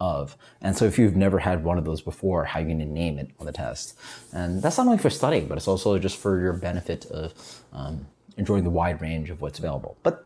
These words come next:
I'm not saying that has to be the case. If you wanna enjoy local, enjoy what you like, trade for what you like, it is what it is. It's completely cool. Uh, but I also think you're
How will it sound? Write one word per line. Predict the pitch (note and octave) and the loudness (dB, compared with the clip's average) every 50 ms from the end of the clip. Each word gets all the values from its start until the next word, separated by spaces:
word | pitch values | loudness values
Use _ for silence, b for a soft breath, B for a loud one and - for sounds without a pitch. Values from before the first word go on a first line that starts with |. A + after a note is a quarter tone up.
| _ _ - | _ _ -2
I'm | F3+ | 2
not | F#3 E3 E3 | 2 2 4
saying | - D#3 C3 | 4 4 4
that | A2+ G2+ | 4 4
has | G2+ G2+ - | 2 0 -2
to | - | -2
be | - | -6
the | D#2 - | -8 -6
case. | - C2+ B1+ - - - | -6 -6 -6 -8 -12 -10
If | - | -2
you | - A#2+ | 0 2
wanna | A#2+ A#2 | 4 6
enjoy | G2+ A2 G#2 | 6 6 4
local, | G2 F#2 F#2 F2+ F2 F2+ F#2 E2+ B B B B B B B B _ | 6 4 4 4 4 2 2 2 B B B B B B B B _
enjoy | - G2+ G2 G2 | 0 4 4 4
what | F#2 F2+ F#2 | 4 4 2
you | - | 2
like, | E2 F2 F2 E2+ E2+ - - - - _ _ _ | 0 0 0 0 -2 -4 -8 -16 -20 _ _ _
trade | - - F#2 F#2 F2+ | -4 -2 0 0 2
for | - | 0
what | F#2 E2+ - F2+ | 0 0 0 0
you | F2+ - | 0 0
like, | - F2+ F2+ F2+ - - - _ _ _ _ _ _ - | 0 0 0 0 -2 -6 -12 _ _ _ _ _ _ 0
it | - D3+ | 2 2
is | D3+ C#3 | 2 2
what | C#3+ C#3+ C#3+ | 2 0 0
it | C#3+ | 0
is. | C#3 F#2+ D2 - | 0 0 -2 -2
It's | - - | -6 -8
completely | - - A2 F2+ G#2 G2 F2+ - | -4 -2 0 2 2 2 2 2
cool. | - A2+ F2+ - - - B B B B B B B - | 0 0 0 0 -2 -6 B B B B B B B -8
Uh, | - - - F#2 F2+ F2 F2 E2 | -6 -2 0 2 2 2 2 2
but | F2+ G2 | 2 2
I | F#2+ | 2
also | F#2+ F#2 F2+ - G2+ | 2 2 0 -2 -2
think | E2+ G2+ F2+ E2+ - | -2 -2 -4 -2 -2
you're | F#2+ F#2 F2 E2+ F2+ G2 A2 | -2 -2 0 -2 -4 -6 -8